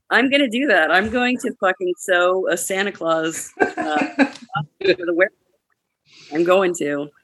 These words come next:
Speaker 2: <laughs> Ron, I wanna see those. If you actually do that, please,
Speaker 1: I
Speaker 2: please send
Speaker 1: will.
Speaker 2: it to me.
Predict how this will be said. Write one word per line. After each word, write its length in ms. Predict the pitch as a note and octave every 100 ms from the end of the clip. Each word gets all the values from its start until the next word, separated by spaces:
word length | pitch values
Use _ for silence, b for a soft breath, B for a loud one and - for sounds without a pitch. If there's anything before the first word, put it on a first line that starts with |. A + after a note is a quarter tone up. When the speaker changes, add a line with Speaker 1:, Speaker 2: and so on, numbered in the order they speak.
| _ _
Speaker 2:
<laughs> 560 | _ _ _ - - F#3+
Ron, 760 | D3+ - G#3 E3 - D3+ B2 B B C#3+
I 60 |
wanna 160 | D#3+ C3
see 200 | - A2
those. 280 | G#2 A2 -
If 160 | C3 E3+
you 180 | E3+
actually 320 | D3 C#3 D3 B2+
do 200 | B2 A#2
that, 340 | A2+ A2+ A#2+
please, 420 | - B2+ C3 C3 -
Speaker 1:
I 40 |
Speaker 2:
please 220 | D3+ C3+ -
send 140 | F3
Speaker 1:
will. 60 | -
Speaker 2:
it 60 | -
to 100 | G#2+
me. 160 | B2+